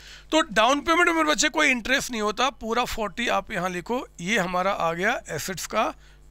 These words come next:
टोटल कॉस्ट, जो कि आपका कैश प्राइस होता है। बताइए कितना? ट्वेंटी एट प्लस थर्टी नाइन, अ, प्लस फ़ोर्टी थाउजेंड,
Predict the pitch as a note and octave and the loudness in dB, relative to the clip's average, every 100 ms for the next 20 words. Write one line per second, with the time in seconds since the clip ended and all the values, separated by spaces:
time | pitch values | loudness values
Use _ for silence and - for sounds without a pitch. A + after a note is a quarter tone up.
0 | - G3 G#3+ A#3+ B3 B3 - - G3+ A3 | -6 -4 -2 -2 -2 -2 -8 -2 4 6
1 | A3+ - - - - - - - E3 F3+ | 4 2 -4 -6 -12 -18 -20 -10 -6 -2
2 | A#3 C4+ - E3 E3 G#3+ G#3 F#3+ F3+ - | 0 0 0 -6 -4 -8 -8 -4 -2 -2
3 | F#3 E3+ - C3+ - A#2+ - - - - | -2 -4 -6 -10 -10 -12 -14 -18 -20 -12
4 | F3+ F#3+ G3 F3 D3+ C#3 - - - - | -6 -4 -4 -6 -10 -14 -12 -14 -14 -20
5 | - - - G3+ G3+ F#3 G#3 F#3+ F#3+ F3 | -20 -20 -6 0 0 2 0 2 0 -2
6 | - F#3+ - - E3+ - F#3 E3+ F#3+ F3+ | -6 -4 -4 -6 -6 -4 -4 -2 -4 -2
7 | - - - - - - - - - - | 0 0 -2 -4 -6 -12 -18 -20 -20 -20
8 | - - - - - - E3 E3+ - G3 | -20 -20 -20 -20 -20 -6 -2 -2 -4 -2
9 | G3+ - - F#3+ F#3 A3 F#3 F#3+ F#3 | 0 0 -2 -2 -2 -2 0 0 -2